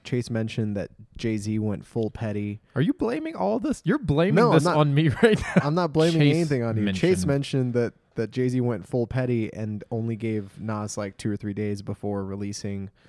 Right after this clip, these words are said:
Speaker 1: Everything Is Love with his wife, Beyonce Knowles, as the Carters.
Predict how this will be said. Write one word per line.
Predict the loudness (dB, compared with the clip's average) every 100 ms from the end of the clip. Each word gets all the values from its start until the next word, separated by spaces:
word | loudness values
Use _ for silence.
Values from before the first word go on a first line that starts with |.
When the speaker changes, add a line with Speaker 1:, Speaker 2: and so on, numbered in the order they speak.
| _ _ _ -8
Speaker 1:
Everything | -4 -4 -4 -6
Is | -4
Love | 0 0 0 -4 -8
with | -2 0 -2 -4
his | -6 -6 -10 -10
wife, | -4 -2 -2 -4
Beyonce | -4 -4 -4 -4
Knowles, | -2 -2 -2 -6
as | -6 -4 -4 -6 -12 _ _ _ -8
the | -4
Carters. | -4 0 0 2 0 -4 -8